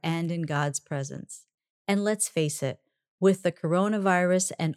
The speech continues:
all the other stressful things that are going on in our lives and the world today, we need peace now more than ever. The Bible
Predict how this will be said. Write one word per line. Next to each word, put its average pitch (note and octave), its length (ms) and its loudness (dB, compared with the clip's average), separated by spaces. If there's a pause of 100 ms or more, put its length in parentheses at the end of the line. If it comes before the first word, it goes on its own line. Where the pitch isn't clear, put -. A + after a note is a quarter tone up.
all G#3 340 6
the A3+ 160 0
other F#3+ 240 4
stressful F3+ 540 -2
things D#3+ 340 -2
that D3+ 140 -2
are C#3+ 100 -2
going D#3+ 400 -2
on E3+ 160 -4
in E3 140 -4
our D3 180 -2
lives D3+ 500 -2
and F#3+ 380 -2
the G3+ 80 2
world D#3+ 380 -2
today, C#3+ 500 -4 (260)
we G3+ 220 2
need G#3+ 320 -2
peace - 480 -6
now C#3+ 400 0
more D3+ 400 -2
than D#3+ 240 -6
ever. C#3 440 -6 (720)
The G#3+ 80 4
Bible A#3+ 420 8